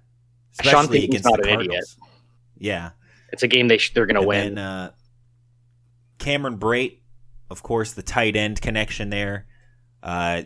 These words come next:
Speaker 2: he, look, he's been getting more targets than O J Howard anyway. He's been more useful in that offense as is.
Speaker 1: Well, yeah,
Speaker 2: But
Speaker 1: O J's been a ghost.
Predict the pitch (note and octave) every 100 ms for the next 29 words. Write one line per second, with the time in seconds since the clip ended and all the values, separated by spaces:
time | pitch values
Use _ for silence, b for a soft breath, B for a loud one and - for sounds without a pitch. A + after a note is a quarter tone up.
0 | - - G2+ A2 - C#3 - B2+ A#2 A2+
1 | G#2+ G#2 - A#2 G2 G2 - - - _
2 | _ - G2+ G2 G2 A2+ A2+ G2 G#2+ G2
3 | F#2 A#2 F2 C2+ - _ - - _ _
4 | _ - B2 C#3 B2+ G#2+ G2 F#2+ A2+ -
5 | G2 G2 F#2+ F#2 F#2+ G2+ G2 F#2+ G2+ F2
6 | G#2+ F#2+ D#2+ - - _ _ _ _ _
7 | _ - - B2+ B2 A#2 C#3 C#3 A#2+ A#2+
8 | B2+ G#2 G2 - G2+ F#2+ - -